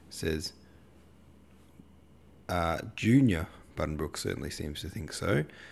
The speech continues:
"A couple of telling lines," said by Junior, "It is well known his business is flourishing,"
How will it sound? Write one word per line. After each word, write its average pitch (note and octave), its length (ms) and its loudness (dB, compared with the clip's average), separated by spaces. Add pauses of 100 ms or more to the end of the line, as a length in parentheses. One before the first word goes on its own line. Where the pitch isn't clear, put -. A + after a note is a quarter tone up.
(180)
"A - 20 -14
couple A#2 300 2
of F#2 100 2
telling F#2+ 460 0
lines," F#2 640 0
said G2+ 300 0
by D#2+ 160 2
Junior, E2 400 -2 (360)
"It F2 120 -2
is F2+ 80 -2
well G2+ 240 6
known F#2+ 480 2 (260)
his F2 160 -4
business F2+ 400 -2
is F2 80 -8
flourishing," F2 720 0